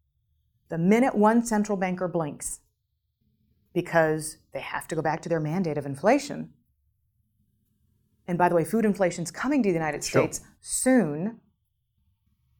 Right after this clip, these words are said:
Speaker 1: So they won't be able to play this hopscotch between the core P C E and the P C E. They're both gonna be ugly.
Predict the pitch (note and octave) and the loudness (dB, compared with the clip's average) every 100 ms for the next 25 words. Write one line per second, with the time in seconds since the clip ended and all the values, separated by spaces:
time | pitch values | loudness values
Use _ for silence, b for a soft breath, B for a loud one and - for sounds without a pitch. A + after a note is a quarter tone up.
0 | _ _ - F#3 G#3 G#3+ F#3 F3+ F3+ E3+ | _ _ -2 2 4 4 0 0 0 0
1 | E3+ - E3 - - - - - - D#3 | -2 -4 -6 -6 -6 -8 -8 -12 -10 -10
2 | D3 D#3+ D#3 - D#3 - E3 D#3+ D3+ D3 | -4 -4 -4 -6 -10 -10 -6 -4 -4 -6
3 | D#3+ C#3+ - D3+ D3 E3+ F3 D#3 F3+ F3+ | -8 -8 -8 -8 0 2 2 4 4 2
4 | E3 C#3+ C#3 C3+ - - | -4 -4 -4 -4 -10 -12